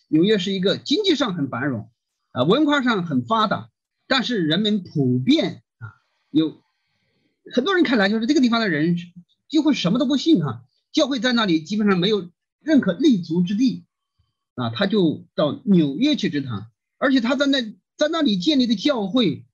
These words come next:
是信仰非常保守啊，呃，笃信这个基督教这些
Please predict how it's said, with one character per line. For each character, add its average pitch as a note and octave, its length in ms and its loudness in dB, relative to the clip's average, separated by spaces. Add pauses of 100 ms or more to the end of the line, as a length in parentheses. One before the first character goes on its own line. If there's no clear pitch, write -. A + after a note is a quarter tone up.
(640)
是 B3 300 2
信 F#4 300 0
仰 D3+ 240 -2
非 D#4+ 280 2
常 E3+ 340 2
保 D3 300 0
守 E3+ 260 -6
啊， A2+ 220 -12 (500)
呃， F#2 460 -10 (280)
笃 F3 200 2
信 G#3 380 0 (520)
这 E3+ 160 -4
个 A#2 300 -6 (640)
基 - 120 0
督 B3 120 2
教 F3 340 -2 (540)
这 F3 120 -2
些 D#3+ 360 -2